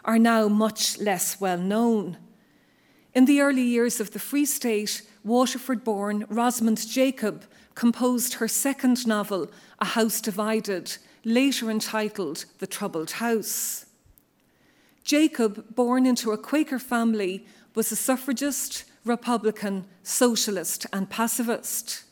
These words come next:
In nineteen seventeen, she was chosen as a delegate representing Waterford at the Sinn Féin Convention, where she won a commitment to women's suffrage.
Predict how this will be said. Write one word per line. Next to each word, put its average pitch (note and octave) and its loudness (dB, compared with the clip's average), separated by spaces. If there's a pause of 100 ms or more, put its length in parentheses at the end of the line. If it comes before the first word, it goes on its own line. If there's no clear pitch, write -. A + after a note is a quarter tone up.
(720)
In A#3+ 4
nineteen A#3 4
seventeen, C4+ 4
she - -2
was A3 -2
chosen B3+ 0
as A3 -4
a G#3 -6
delegate B3 0 (220)
representing A#3+ 2
Waterford A#3 0
at - -8
the G#3+ -4
Sinn A#3+ 2
Féin G#3+ -2
Convention, A#3 2 (340)
where A#3+ 2
she A#3+ 2
won B3 2
a A#3+ 0
commitment A#3 0
to - -6
women's F3+ -4
suffrage. - -4